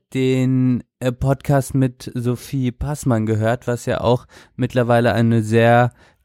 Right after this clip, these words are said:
äh, immer aufsteigende, äh,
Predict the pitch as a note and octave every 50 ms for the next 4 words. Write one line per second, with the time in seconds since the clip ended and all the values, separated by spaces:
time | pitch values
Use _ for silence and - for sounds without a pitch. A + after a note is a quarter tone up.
0 | _ _ - - G2+ G2+ A#2 A#2 A2+ G#2+ - - A#2+ A#2 A#2+ A#2 A#2 A2+ A2+ G#2+
1 | - - - - - - - B2 - - - - B2+ A#2+ A#2 A#2 A#2 A#2 A#2 A2+
2 | A2+ A2+ A2 A2+ - - - A2+ A2 G#2+ A2 A2 A2